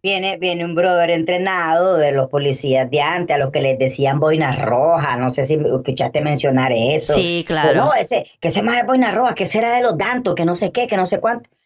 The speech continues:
Speaker 1: Lo agarra, pra, prum, lo hace una llave, lo, lo inmoviliza, prum, prum, le pone la chacha, como cualquier policía entrenado en cualquier país, brother. Si esa gente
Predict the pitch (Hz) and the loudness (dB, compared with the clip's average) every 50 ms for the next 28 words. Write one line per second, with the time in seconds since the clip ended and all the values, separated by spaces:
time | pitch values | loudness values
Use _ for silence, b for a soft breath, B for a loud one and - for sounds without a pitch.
0 | _ _ - - 180 202 208 220 220 220 214 202 208 208 202 - 254 262 254 247 | _ _ 0 2 2 4 4 4 2 4 2 2 2 2 0 0 0 0 0 -2
1 | - - 285 269 240 202 190 196 196 185 - 226 240 247 247 254 262 254 233 196 | -2 -2 0 0 2 2 2 2 0 2 0 0 0 2 0 2 2 2 2 2
2 | 185 185 185 202 208 202 202 196 190 190 190 196 196 202 202 202 196 196 196 196 | 2 4 4 4 4 4 4 2 2 0 0 0 0 0 2 2 4 4 2 2
3 | 196 208 233 233 226 - 247 240 - 240 247 262 254 262 269 254 226 208 - - | 2 2 2 2 2 0 0 0 0 0 2 2 2 2 2 0 0 0 -2 -2
4 | 190 202 208 220 233 240 233 226 - 220 214 214 - 262 254 b b b - - | 0 0 0 0 0 0 -2 0 0 0 0 0 -2 -6 -8 b b b -4 0
5 | 269 302 285 - - 262 254 285 285 - 349 349 320 320 - 311 311 320 - 330 | 2 2 2 2 2 0 2 0 0 2 2 2 2 0 0 0 0 0 0 0
6 | 294 269 269 277 302 302 302 277 240 247 269 277 269 - 262 220 240 269 254 175 | 0 0 0 0 0 0 0 0 0 0 -2 -4 -2 0 0 2 2 2 2 2
7 | 202 240 262 233 160 - - 160 - 226 233 240 240 233 233 - 285 269 - _ | 2 4 4 2 2 0 -4 -2 0 2 2 2 0 0 0 0 0 -2 -4 _